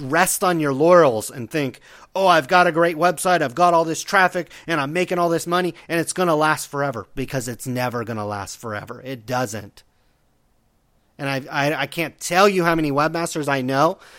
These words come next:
that were doing really well and had a, a good website and were making money, and then, oh, eBay cut how much they were paying, or, oh, Google, you know, the Google clicks aren't worth as much, or,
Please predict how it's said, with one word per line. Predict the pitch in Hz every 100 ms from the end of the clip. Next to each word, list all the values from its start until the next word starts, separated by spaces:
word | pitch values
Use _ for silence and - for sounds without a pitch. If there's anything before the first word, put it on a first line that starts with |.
| -
that | 160 143
were | 147
doing | 120 165 185
really | 185 170 165
well | 151 170 180 170
and | 127
had | 175 180
a, | 160
a | - 143
good | 151 160
website | 165 165 185 180 - -
and | 151 147
were |
making | 147 160 175 165
money, | 165 175 185 - -
and | 151 156
then, | 147 143 135 123 _ _
oh, | 175 214 - _ _ _ _
eBay | 196 208 175 156
cut | 185 175 -
how | 165
much | 165 156
they | 170 185
were | 151
paying, | - 147 147
or, | 131 196
oh, | 214 214 165
Google, | 131 190 170 165 156 151 _
you | 175 151
know, | 143 139
the | 135
Google | 135 196 180
clicks | - 175 -
aren't | 156 147
worth | 151 143
as | 127
much, | 147 151 -
or, | 131